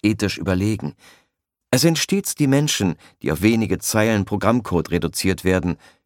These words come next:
während die künstlichen Intelligenzen lernen, bewusster komplexe Entscheidungen zu fällen.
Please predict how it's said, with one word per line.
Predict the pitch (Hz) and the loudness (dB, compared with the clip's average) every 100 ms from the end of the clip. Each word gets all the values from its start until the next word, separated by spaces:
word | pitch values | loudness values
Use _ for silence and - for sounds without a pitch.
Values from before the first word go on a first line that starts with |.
| _ | _
während | - 82 78 | -2 0 0
die | |
künstlichen | - 160 - 120 110 | 2 0 2 -2 -2
Intelligenzen | 76 107 98 92 120 156 117 | -2 0 0 0 0 0 0
lernen, | 101 104 110 98 - _ - | 0 2 0 -2 -6 _ -4
bewusster | 92 139 156 139 | -2 -2 -2 -2
komplexe | 123 95 90 110 - - | 0 0 0 -2 -2 -2
Entscheidungen | 113 - 117 101 82 64 | -2 -2 -2 -2 -4 -6
zu | - | -10
fällen. | - 65 - - | -10 -10 -10 -14